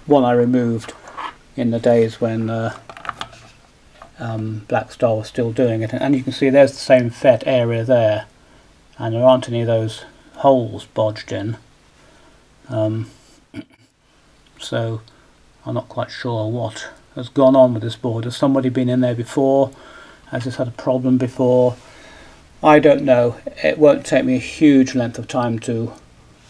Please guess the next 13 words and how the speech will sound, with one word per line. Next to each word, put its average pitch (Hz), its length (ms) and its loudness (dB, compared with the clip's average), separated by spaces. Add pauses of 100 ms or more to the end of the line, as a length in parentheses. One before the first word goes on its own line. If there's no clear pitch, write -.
whack 131 320 0
in 117 140 0
a 117 40 -4
couple 120 320 -2
of 113 80 0
fets. - 600 0
I've 113 280 -4
got, - 460 0
um, 120 380 0 (1120)
I've 120 80 -18
got - 180 -6
some 113 220 -4
here 117 380 0